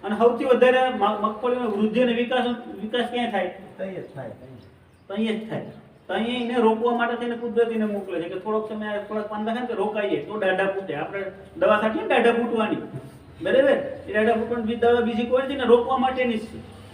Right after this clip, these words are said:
Speaker 1: પહેલા આપણે દવા છાંટીએ ઈયળની કે જંતુની, પેલા જંતુ મારી નાખીએ એટલે મગફળી થઈ જાય કોરી, એટલે મગફળી કરવા માંડે વેલ, હારી પછી ગાંગરી જાય.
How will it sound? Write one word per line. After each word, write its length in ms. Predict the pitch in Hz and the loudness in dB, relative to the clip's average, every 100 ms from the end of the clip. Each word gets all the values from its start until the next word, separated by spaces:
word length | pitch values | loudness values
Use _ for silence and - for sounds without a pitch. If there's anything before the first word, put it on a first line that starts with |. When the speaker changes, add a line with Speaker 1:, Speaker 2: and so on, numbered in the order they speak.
| - - - - - - | -20 -20 -20 -18 -16 2
Speaker 1:
પહેલા 240 | 233 247 | 4 6
આપણે 400 | 226 226 233 233 226 226 | 4 4 4 2 0 0
દવા 260 | 220 233 226 | 4 4 4
છાંટીએ 280 | 226 220 220 | 0 0 0
ઈયળની 400 | 233 233 233 - | 6 6 6 0
કે 120 | 202 | -2
જંતુની, 480 | 202 220 233 226 220 | 2 2 2 -4 -6
પેલા 160 | 202 | -4
જંતુ 300 | 165 190 220 | 0 0 0
મારી 240 | 220 214 214 | 0 0 0
નાખીએ 360 | 214 208 220 214 214 - 202 | -2 -2 -6 -6 -8 -12 -8
એટલે 200 | 190 202 | -4 -2
મગફળી 380 | 202 202 220 214 | -2 0 2 2
થઈ 120 | 214 | 2
જાય 140 | 190 | -2
કોરી, 300 | 208 214 220 | 2 4 4
એટલે 580 | 220 - - - 202 196 | 2 -4 -10 -8 -6 -4
મગફળી 300 | 220 220 220 | -4 -2 -2
કરવા 260 | 214 214 208 | 0 0 0
માંડે 200 | 196 185 | 2 6
વેલ, 340 | 190 165 - | 8 6 4
હારી 200 | 190 214 | 0 2
પછી 280 | - - - | 0 -6 4
ગાંગરી 420 | 233 247 233 214 | 6 6 4 4
જાય. 200 | 170 | 2